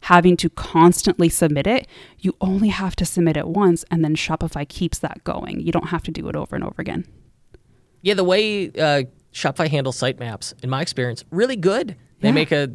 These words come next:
Speaker 2: this nested sitemap that's, uh, canonical. It's, it's human readable. Um, and as a, a competitive research tool,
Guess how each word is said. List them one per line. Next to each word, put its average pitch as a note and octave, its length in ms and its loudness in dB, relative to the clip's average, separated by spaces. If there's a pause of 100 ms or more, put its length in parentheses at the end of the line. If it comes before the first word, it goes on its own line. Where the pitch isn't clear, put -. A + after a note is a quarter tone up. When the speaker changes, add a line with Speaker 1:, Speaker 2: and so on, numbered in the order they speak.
(400)
Speaker 2:
this C#3+ 200 -6
nested D3+ 500 -2
sitemap D3 680 -2
that's, - 340 -8 (120)
uh, B2 240 -10
canonical. D#3+ 600 0
It's, - 220 -8
it's - 440 -8 (240)
human D#3+ 360 -2
readable. D3 640 0 (460)
Um, A#2+ 500 -4 (320)
and F3+ 400 0 (320)
as D3 240 -2
a, C3+ 480 -2 (240)
a D3 80 -8
competitive C#3+ 520 -4
research C#3 420 -6
tool, F2+ 480 -8